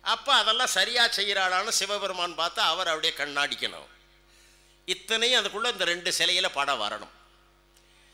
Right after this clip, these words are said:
இதுக்கு மேல நான் வர்ணிக்க மாட்டேன், நீங்க போய் பாருங்க. இளைஞர்களை கூட்டிட்டு போகாதீங்க. அந்த குறத்தையே பார்த்துக்கிட்டே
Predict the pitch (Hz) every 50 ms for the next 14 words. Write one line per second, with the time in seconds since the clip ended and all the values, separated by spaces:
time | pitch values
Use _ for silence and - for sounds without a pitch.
0 | - - - _ _ 170 185 196 202 - 196 196 226 240 240 214 196 190 170 170
1 | 185 196 196 180 190 180 165 160 147 151 147 156 156 151 147 175 185 - - 131
2 | 143 156 151 120 101 90 82 - - - - - _ _ _ _ _ _ _ -
3 | - - - _ _ _ _ _ _ _ _ _ _ _ _ _ _ _ _ 147
4 | 180 208 226 226 226 220 185 185 175 160 - 175 175 180 175 165 - 143 139 131
5 | 117 110 - - 87 80 - - - - - _ _ _ _ _ _ _ - -
6 | - - _ _ _ _ - 135 143 143 139 147 165 170 170 185 185 156 160 165
7 | 160 - 156 165 180 185 190